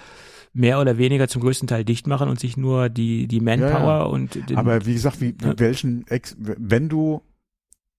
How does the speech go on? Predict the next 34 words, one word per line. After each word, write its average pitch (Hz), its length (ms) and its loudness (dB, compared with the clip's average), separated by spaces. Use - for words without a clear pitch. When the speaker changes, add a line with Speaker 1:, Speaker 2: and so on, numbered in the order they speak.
Speaker 2:
die 110 140 -2
Frage 127 320 2
ist - 200 -4
halt, 107 240 0
würdest 113 440 0
du 107 80 0
wirklich 123 240 0
sagen, 110 240 4
okay, 113 200 0
dann 95 440 -4
machen 98 320 0
wir 98 160 4
die 95 140 -4
Pelotons 104 500 0
halt 95 220 0
dann 92 340 -2
in 101 140 -6
Zukunft, - 680 -4
äh, 90 380 0
beziehungsweise 95 380 2
es 85 100 -2
kann 90 140 0
ja 82 140 2
weiterlaufen. 95 500 0
Wie 92 60 -4
gesagt, 90 260 -2
wie 95 80 -2
das 90 160 0
Angebot 95 420 -2
heißt, 101 240 0
ist - 120 -4
ja 90 80 0
uninteressant. 107 580 0
Ähm, 92 280 2